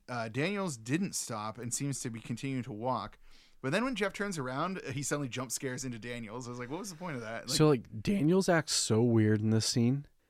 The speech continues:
Speaker 2: that part of me was like, "Is this the T V fucking with him?"
Speaker 1: Yeah, is this, like, a secret video dead moment?
Speaker 2: Yeah, it isn't, but, like,
Speaker 1: It's
Speaker 2: it,
Speaker 1: not.
Speaker 2: it could have been.
Speaker 1: The movie's not smart enough for that.
Speaker 2: Yeah.
Speaker 1: Um,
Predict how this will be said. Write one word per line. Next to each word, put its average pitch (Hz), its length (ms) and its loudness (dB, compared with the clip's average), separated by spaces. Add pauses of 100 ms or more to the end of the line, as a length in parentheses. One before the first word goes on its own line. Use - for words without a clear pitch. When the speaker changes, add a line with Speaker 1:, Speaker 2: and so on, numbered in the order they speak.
(140)
Speaker 2:
that 117 180 2
part 123 240 4
of 147 60 6
me 143 80 8
was 120 140 4
like, 107 160 4 (320)
"Is 107 140 2
this 123 180 6
the 143 100 4
T 127 240 4
V 117 220 8
fucking 107 440 0
with 113 180 2
him?" 127 260 2
Speaker 1:
Yeah, 123 160 -4
is 113 80 -6
this, 120 180 -6
like, 117 100 -6
a 110 40 -10
secret 113 340 -10
video 117 280 -10
dead 107 260 -12
moment? 127 260 -4
Speaker 2:
Yeah, 90 220 -2
it 113 140 2
isn't, 104 400 4
but, 113 180 2
like, 107 220 0
Speaker 1:
It's 107 160 0
Speaker 2:
it, - 20 -6
Speaker 1:
not. 101 260 -4
Speaker 2:
it 123 140 4
could 139 220 8
have 123 100 8
been. 104 320 -2 (280)
Speaker 1:
The 135 80 -2
movie's 147 240 4
not 135 140 0
smart 117 240 -2
enough 110 140 -6
for 117 140 -8
that. 113 280 -6 (400)
Speaker 2:
Yeah. 101 280 -6 (640)
Speaker 1:
Um, 135 800 2